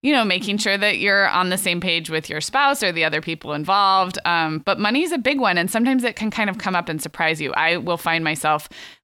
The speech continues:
being fine about it. Like, if I planned this eight thousand dollar repipe and we budgeted for that, that's fine. But then I'll get really irritated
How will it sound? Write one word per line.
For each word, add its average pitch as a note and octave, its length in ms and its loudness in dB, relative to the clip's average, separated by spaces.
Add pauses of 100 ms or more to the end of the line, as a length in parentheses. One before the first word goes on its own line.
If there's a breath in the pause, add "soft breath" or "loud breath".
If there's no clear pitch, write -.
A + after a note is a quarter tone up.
(200)
being F#3+ 220 0
fine C4 380 2
about F#3 280 2
it. F3+ 160 4
Like, F3 140 2
if - 80 -8
I F3 100 0
planned B3 420 0
this F3+ 300 -2
eight F3 180 -2
thousand D#3+ 340 0
dollar D#3+ 360 2
repipe E3 540 -2
and E3 120 0
we E3 120 -4
budgeted G3+ 520 0
for D#3+ 140 -2
that, D#3 200 0
that's F3 280 0
fine. D#3+ 400 0
But F3 220 -6
then G#3+ 120 2
I'll A3+ 120 4
get F#3+ 180 0
really F#3+ 360 2
irritated E3 720 2